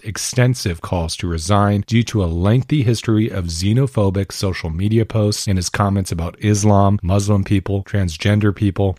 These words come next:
and the Black Lives Matter movement. Scholl introduced a resolution he said was intended to spark discussion about the vaccine passport debate. His resolution would have banned vaccine passports in the county.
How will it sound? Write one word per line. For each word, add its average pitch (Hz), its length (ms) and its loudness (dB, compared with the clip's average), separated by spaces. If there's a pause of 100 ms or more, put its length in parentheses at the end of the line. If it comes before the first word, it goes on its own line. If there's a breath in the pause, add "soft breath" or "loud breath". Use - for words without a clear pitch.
(100)
and 101 160 -2
the 95 60 -2
Black 90 340 -2
Lives 87 300 -4
Matter 87 320 0
movement. 82 580 -12
Scholl 113 460 0
introduced 95 580 -4
a 92 60 -2
resolution 98 720 -2
he 135 160 -2
said 131 360 -2
was 117 200 -4
intended 107 540 -2
to 92 60 -4
spark - 440 -4
discussion 87 800 -4
about 87 300 -8
the 85 60 -6
vaccine 80 540 -6
passport 78 580 -8
debate. 76 460 -14
His 104 160 0
resolution 113 720 4
would 101 120 2
have 90 140 0
banned 92 320 -2
vaccine 87 460 -6
passports 85 560 -6
in 85 80 -8
the 80 80 -10
county. 87 440 -6